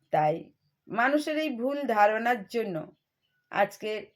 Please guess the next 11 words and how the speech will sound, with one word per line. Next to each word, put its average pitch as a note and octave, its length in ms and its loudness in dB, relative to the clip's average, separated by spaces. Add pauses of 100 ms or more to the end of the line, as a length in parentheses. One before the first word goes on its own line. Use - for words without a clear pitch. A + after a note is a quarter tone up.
(140)
ঈশ্বর G#3 360 -4
থেকে G#3 360 -2
আলাদা E3+ 380 4
বা F3+ 160 4
যীশু E3 320 -8
থেকে। D3+ 480 -12 (460)
তাই F#3 200 2
প্রিয় E3+ 300 -6
ভাই D#3+ 240 -2
বোন, D#3 320 -10 (460)
বলি, F#3 480 -4